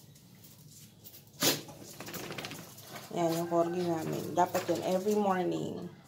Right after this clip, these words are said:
kakargahin siya. Dahil kapag hindi, kung narinig nyo kanina, nagre-reklamo. Labas na, labas na. Labas, labas, labas, labas, labas. Oh.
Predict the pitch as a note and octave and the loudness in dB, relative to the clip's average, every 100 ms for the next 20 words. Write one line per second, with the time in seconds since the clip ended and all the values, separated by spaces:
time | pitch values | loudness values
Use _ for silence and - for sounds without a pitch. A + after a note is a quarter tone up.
0 | - - - - - - - - F#3+ - | -18 -14 -14 -14 -14 -16 -18 -8 -4 0
1 | E3 D#3 F3 E3 D#3+ D#3 D3 D3+ F3+ E3+ | 2 2 2 2 0 0 -2 -4 -6 -4
2 | F3 E3+ F3 F#3+ F#3 F3+ - D#3+ E3 E3+ | -2 -2 -2 -2 0 0 0 -2 0 0
3 | E3+ E3+ F3 E3 E3+ E3+ D#3 D3+ D3 F3 | -2 -2 0 0 0 0 -2 -4 -4 -8
4 | D#3+ - - - - - - - - F3+ | -8 -10 -20 -20 -20 -20 -20 -16 -10 -4
5 | F3+ F3 E3 E3+ E3+ D3+ D#3+ E3 D#3+ - | 0 2 0 -2 0 0 -2 -6 -8 -14
6 | - - - - - - - - - - | -16 -12 -12 -12 -16 -18 -18 -20 -20 -20
7 | - - - - - - - - F#3+ F3 | -20 -20 -16 -12 -10 -10 -8 -6 -4 -4
8 | - - A3+ D4 E4+ F#4 F#4 F#4+ F#4 F#4 | -4 -2 6 6 8 6 6 4 2 0
9 | - - - - - - - - - - | -4 -14 -16 -16 -16 -12 -10 -12 -14 -16
10 | - - - A#3 E4 D4+ D4 D4+ D4+ D4+ | -16 -4 10 12 12 12 12 12 12 10
11 | D4+ D4 D4 D4+ D4 D4 D4 B3 B3 - | 12 10 10 10 12 12 10 4 4 0
12 | - - - - - - - - - - | -14 -20 -20 -20 -20 0 6 6 6 -6
13 | - - - - - G3 E3+ | -14 -20 -20 -20 -4 -2 -2